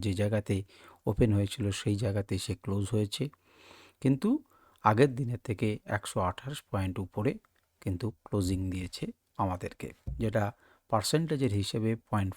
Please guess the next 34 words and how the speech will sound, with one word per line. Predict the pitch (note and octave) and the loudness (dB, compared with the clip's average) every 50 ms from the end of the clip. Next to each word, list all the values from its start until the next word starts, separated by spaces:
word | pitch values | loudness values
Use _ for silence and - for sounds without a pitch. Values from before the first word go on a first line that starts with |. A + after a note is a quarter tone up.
| - - | -8 -2
ফাইভ | - C3+ C#3+ G3 G#3 G3 F3+ - - - - - | 0 2 2 2 0 -4 -6 -10 -14 -14 -2 0
সিক্স | C3 B2 - - - - | 0 0 0 -2 -2 0
পার্সেন্ট | A2+ G2 - - - G#2 G2+ F#2+ G2+ | 0 0 0 0 -2 -2 0 0 0
হয়। | G2 G2+ A2+ D3+ - _ - - - - - _ - - - - C3 G2+ | 0 0 0 0 -4 _ -16 -20 -20 -20 -20 _ -20 -10 -6 -4 0 2
ডেইলি | A2+ B2+ C3+ D#3+ F#3 | 4 4 6 4 4
রেঞ্জ | E3+ D3+ D#3 D#3 D3 C#3 | 4 2 2 2 0 0
যদি | C#3+ C3+ B2+ G#2+ A2+ | 0 0 0 0 0
দেখেন, | G#2 G2 - - B2 A#2 G2 F#2 G2+ | 0 0 0 2 2 2 2 2 -2
তাহলে | - - G#2 G2 F2+ | -2 -2 -2 0 2
ডে | A2 A2 A2+ | 4 4 4
রেঞ্জ | A2+ B2 A#2+ A2+ G2+ G#2+ A#2+ | 4 4 4 2 2 0 -2
দেখুন, | G#2+ - - A#2 G#2 | -2 -2 -2 0 0
আপনারা | G2 G2+ G2+ G2+ G2+ G2 | 0 2 0 0 0 0
তাকিয়ে | - G2 - - A#2 A2+ | -2 -4 -2 -2 -2 0
দেখুন | G#2 G#2 G#2 - - A#2+ A#2+ D3+ - - - - - - - _ | 0 -2 -2 -2 -2 -2 -2 -2 -4 -8 -16 -20 -20 -20 -20 _
যে | - - G#2 | 0 0 2
মোটামুটিভাবে | F#2+ G2 G#2 A#2+ C3 D3 D3 C3 D3 B2 G2+ G2+ G2 F#2 F#2+ G2 G2 G2 - _ _ - _ _ _ _ - | 2 2 2 2 2 0 0 0 0 0 0 0 0 0 2 0 0 -2 -4 _ _ -20 _ _ _ _ -4
দুশো | - D3+ D3+ - - F3+ - - A2 G2 | -4 -4 -2 -2 0 0 2 2 2 2
আশি | - - E3+ E3 - | 0 0 -4 -4 -2
পয়েন্টের | - B2 G#2+ G#2 - G#2 - | -2 -4 -2 -2 -4 -4 -2
কাছাকাছি, | - F#2+ - G#2+ F#2+ G#2 - - | -2 -2 -2 -2 -4 -2 -2 0
আড়াইশো | G2+ F#2+ F#2+ A2 C#3 D#3+ - - | 0 2 2 2 0 0 -4 -8
থেকে | - - D3+ D3 A2+ F#2+ | -8 -6 -6 -4 -4 -2
দুশো | G#2+ G2 - - - G#2 F#2+ F#2 | -4 -4 -2 -2 0 0 0 0
আশি | - - D3 C#3+ - - | -2 -4 -4 -4 -4 -4
পয়েন্ট | G#2+ G2+ G2 G2 G2 - - - - - _ _ | -4 -2 -2 -2 -4 -8 -14 -20 -20 -20 _ _
ওপর | - A#2 - - C#3+ A#2+ A#2 | -2 0 2 2 2 2 2
নিচে | G#2+ - - G#2+ | 0 -2 -2 -4
করেছে, | - - G2+ F#2+ F#2 - - - A3 B3+ - | -4 -4 -4 -4 -4 -6 -8 -10 -10 -8 -6
একশো | A2 - - - - A2 | -8 -6 -4 -2 -2 -2
আঠাশ | F#2 - - C#3 - - _ | 0 -2 -2 -4 -4 -6 _
পয়েন্ট | - A2 G#2 G2 G2 | -6 -4 -4 -2 -2
গেইন | G2+ A2+ G#2 G2+ | -2 -2 -2 -2
করেছে | G2+ - G2+ G2 G2 - - | -4 -4 -4 -4 -6 -6 -8